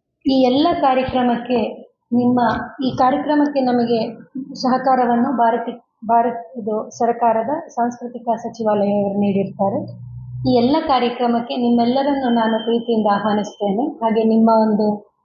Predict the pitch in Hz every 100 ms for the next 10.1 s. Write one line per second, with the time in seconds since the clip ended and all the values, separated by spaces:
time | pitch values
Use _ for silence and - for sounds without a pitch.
0 | _ _ _ - 214 240 254 240 226 220
1 | 214 214 262 294 - _ _ _ - 247
2 | 254 277 262 - - - - - _ _
3 | _ _ _ _ _ - 247 240 233 226
4 | - - 233 - - - 254 240 - 262
5 | 277 277 262 233 226 208 - - - _
6 | _ _ _ _ - 226 226 220 214 220
7 | 233 247 240 233 233 233 233 226 226 208
8 | 226 233 233 226 220 214 214 202 294 285
9 | 220 208 208 202 190 196 175 180 180 -